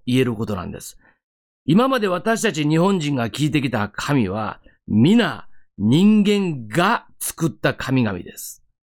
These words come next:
日本には二十六万六千もの神々があるそうですが、それらはみんな人間の宗教心がこしらえたものです。人間が作った神々は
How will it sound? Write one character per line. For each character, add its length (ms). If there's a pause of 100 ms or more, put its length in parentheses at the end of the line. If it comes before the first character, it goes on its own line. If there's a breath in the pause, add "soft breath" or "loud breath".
(440)
日 180
本 200
に 80
は 140
二 260
十 240
六 240
万 240
六 260
千 260
も 100
の 140
神 260
々 240
が 340
あ 60
る 100
そ 180
う 20
で 100
す 100
が、 280 (300 loud breath)
そ 160
れ 100
ら 80
は 140
み 420
ん 160
な 380 (340)
人 480
間 180
の 120
宗 320
教 240
心 380
が 320 (320)
こ 180
し 160
ら 140
え 60
た 100
も 140
の 100
で 140
す。 200 (720)
人 420
間 320
が 260
作 240
っ 80
た 140
神 240
々 240
は 340